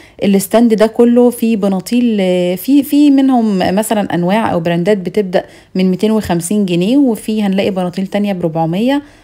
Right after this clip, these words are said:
على حسب بقى الماتيريال وعلى حسب نوع البراند. دول عليهم عروض. الستاند ده كله هنلاقي طبعا فيه بناطيل، آه، جلد، وفيه بناطيل جينز، وفيه قماش، وفيه، آه، خيوط كده،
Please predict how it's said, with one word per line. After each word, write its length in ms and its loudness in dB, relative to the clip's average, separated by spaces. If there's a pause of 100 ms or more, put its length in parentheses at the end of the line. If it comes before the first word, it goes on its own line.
(140)
على 200 0
حسب 360 -2
بقى 320 2
الماتيريال 600 0
وعلى 160 0
حسب 400 -4
نوع 140 2
البراند. 500 0 (460)
دول 180 4
عليهم 320 0
عروض. 400 2
الستاند 440 0
ده 100 2
كله 460 2
هنلاقي 260 2
طبعا 320 0
فيه 180 -2
بناطيل، 640 0
آه، 480 4
جلد، 400 2
وفيه 220 0
بناطيل 420 -4
جينز، 440 -2 (360)
وفيه 480 -2
قماش، 560 0
وفيه، 540 -4 (220)
آه، 40 -2
خيوط 520 -4
كده، 400 2